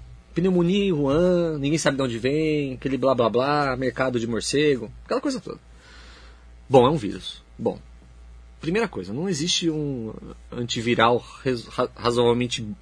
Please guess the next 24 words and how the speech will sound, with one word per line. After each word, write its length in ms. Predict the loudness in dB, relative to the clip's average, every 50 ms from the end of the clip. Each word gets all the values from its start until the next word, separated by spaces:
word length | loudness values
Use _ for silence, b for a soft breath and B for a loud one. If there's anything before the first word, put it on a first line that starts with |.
| -8
assim, 460 | -6 -4 -2 -2 0 0 -2 -2 -4 B B B B B B B B B B B -6
não 60 | -4
é 20 |
que 80 | -2 0
não 40 | 0
existe, 380 | 0 0 -2 -4 -4 -6 -6
deixa 260 | -8 -10 -8 -6 -4 -4
eu 80 | -4 -6 -2 0
corrigir. 400 | 0 2 2 0 -4 -8 -10 b b b b b b 2
Vamos 160 | 2 4 4
falar 100 | 4 4
do, 160 | 4 2 4
do 80 | 4 6
H 160 | 8 8 8
I 60 | 6
V. 220 | 4 2 -2 -6 -8 -10 -14 -16 -16 -20 -20 -20 -20 -20 -20 -20 -20 -20 -20 -16 -14 -12
Há 60 | -6
quantos 320 | -2 -2 -2 0 2 2
anos 120 | 2 2 2
tem 120 | 0 0
o 20 |
H 80 | 2 2
I 80 | 0 0
V? 180 | -2 -6 -8